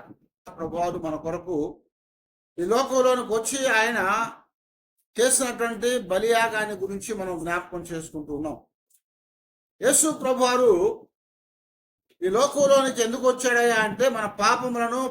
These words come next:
పరిహారము చేయటానికి వచ్చాడు. అందుకొరకే యోహాను సువార్తలో మొదటి అధ్యాయం ఇరవై తొమ్మిదో వచనంలో మనం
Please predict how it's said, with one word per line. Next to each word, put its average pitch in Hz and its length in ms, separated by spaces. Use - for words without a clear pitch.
పరిహారము 208 520
చేయటానికి 190 600
వచ్చాడు. 185 440
అందుకొరకే 285 540
యోహాను 294 260
సువార్తలో 262 600
మొదటి 240 220
అధ్యాయం 254 380
ఇరవై 269 280
తొమ్మిదో 247 300
వచనంలో 233 460
మనం 220 260